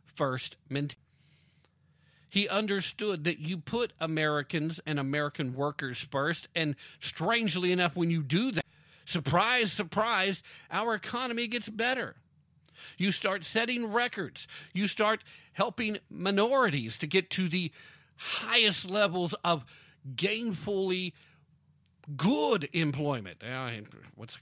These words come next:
good word for that? Let me just say, good employment, better jobs available, growth everywhere, average incomes increasing.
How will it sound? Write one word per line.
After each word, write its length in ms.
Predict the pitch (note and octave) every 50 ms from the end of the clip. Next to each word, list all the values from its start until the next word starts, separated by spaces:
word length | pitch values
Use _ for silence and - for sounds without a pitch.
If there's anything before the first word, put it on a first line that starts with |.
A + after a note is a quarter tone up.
| - G2
good 120 | G2 -
word 180 | - G2 G2+ -
for 100 | - F2
that? 220 | D2 C2+ A1 A1+
Let 80 | F2 G#2+
me 100 | A2+ G#2+
just 200 | A2+ A2+ A2+ -
say, 120 | A#2 F#2
good 260 | G#2 A#2+ C#3+ A3 B3 A#3+
employment, 460 | G#3+ E3 F#3 G3 F3+ D3 B2 D3 C3 - _ _ _
better 240 | - C#4+ C4+ B3+ A#3+
jobs 340 | F#3 C4 A#3+ A3 G#3 E3 D#3+
available, 560 | F3 D#3+ G#3 G#3 G#3 G3 E3+ A#2+ F#2+ E2 - _ - - - _ _ D#3
growth 440 | D3 D#3 G#3+ C4 C4 B3+ G3+ D#3+ G#3
everywhere, 640 | G3+ G#3+ G#3+ G3 G3 F3+ D#3 C3 A#2+ G#2+ G2 F2+ - - - - _ _ _ _ _ -
average 380 | - B3+ A#3+ A3+ B3 A3+ D#3+ A3
incomes 480 | A#3 A#3 G#3+ - G#3+ F3 E3 D#3+ D3
increasing. 640 | G#3 G#3+ - - G#3+ A3+ A3 G3 - - C3+ F#2+ -